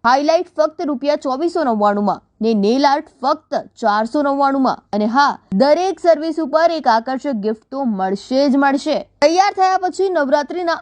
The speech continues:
એસ્થેટિક અને બ્યુટીફુલ પિક્ચર્સ પાડવા માટે ફોટોગ્રાફર અને રીલ્સ માટે વીડિયોગ્રાફર પણ તમને સેલોન ઉપર જ મળી રહેવાનો છે. તો રાશાની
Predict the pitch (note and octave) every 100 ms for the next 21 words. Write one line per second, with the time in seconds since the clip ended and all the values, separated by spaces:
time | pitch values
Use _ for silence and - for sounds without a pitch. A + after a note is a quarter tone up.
0 | B3+ C4 - D#4+ F4 F4+ D#4 A3 D#4 F4
1 | F#4+ G4 F4 C#4 - C#4+ - B3 A#3 A3+
2 | A#3 A#3+ A3+ A3+ G#3+ G3+ A3 A3+ - -
3 | B3+ G#3+ A#3+ D#4 D#4 C4+ B3 B3 A3 G3+
4 | G#3 A3+ B3 D#4+ D4+ B3+ B3 B3 G3+ G#3+
5 | A3 G3+ G#3+ G#3+ B3+ D4+ F4 C4+ D4 D#4+
6 | D4 A3+ G#3+ G3 G3 - B3+ - - C4
7 | A3+ A#3 C#4+ F4+ D#4